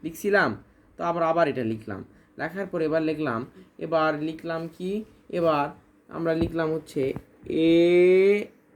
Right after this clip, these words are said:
এই তো আমরা এবার আট নাম্বারে আসছি, এডিপি equal এসিবি,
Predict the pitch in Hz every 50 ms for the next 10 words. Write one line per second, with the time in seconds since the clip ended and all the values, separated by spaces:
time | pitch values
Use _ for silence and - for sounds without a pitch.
0 | _ - - - 170 151 147 143 139 147 151 151 151 156 147 120 - - 156 170
1 | - - 156 147 131 120 113 110 110 120 - - - 170 175 - - _ _ -
2 | - 175 175 180 185 190 190 196 196 202 180 151 143 151 160 160 160 160 165 165
3 | 165 165 160 170 _ _ 180 185 180 151 117 - - _ _ _ - 180 175 175
4 | - 180 170 160 156 139 - - 165 175 175 - - 151 131 127 131 127